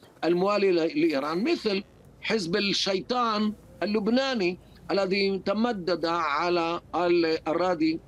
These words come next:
اللبنان-، السورية أيضًا. ولذلك، آه، إسرائيل لا تسمح، وهي قالت ذلك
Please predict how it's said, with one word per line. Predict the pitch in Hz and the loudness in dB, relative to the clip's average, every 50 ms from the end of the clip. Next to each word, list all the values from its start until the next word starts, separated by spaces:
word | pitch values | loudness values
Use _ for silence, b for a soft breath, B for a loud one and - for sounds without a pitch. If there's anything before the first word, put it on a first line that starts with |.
| - | -6
اللبنان-، | 143 151 147 143 147 139 147 156 151 156 156 - 151 | -2 0 2 2 2 0 0 -2 -2 -2 -4 -2 0
السورية | 165 170 165 165 160 143 - - 156 151 147 151 147 139 135 117 110 | 0 2 2 2 0 0 0 0 0 2 2 2 2 0 -2 -4 -6
أيضًا. | 107 110 - - - - - | -6 -8 -10 -14 -20 -12 -6
ولذلك، | - 202 226 240 233 262 254 254 233 208 - | -4 -2 -2 -2 -2 -2 -2 -2 -4 -4 -4
آه، | 185 175 175 - B B B B B B B | -4 -6 -6 -8 B B B B B B B
إسرائيل | 143 175 170 180 185 - - 180 196 208 196 | -2 -2 0 0 -2 0 0 -2 0 0 0
لا | 190 220 233 | 0 0 -2
تسمح، | 226 - 226 220 - - 196 160 120 - - | -2 -2 -4 -4 -4 -4 -4 -4 -4 -4 -4
وهي | 151 151 151 190 190 | -2 0 2 2 0
قالت | 175 - - 196 196 202 196 165 139 | 0 -2 -2 -2 -2 -2 -2 0 0
ذلك | 180 185 185 190 180 - | 0 0 0 0 0 0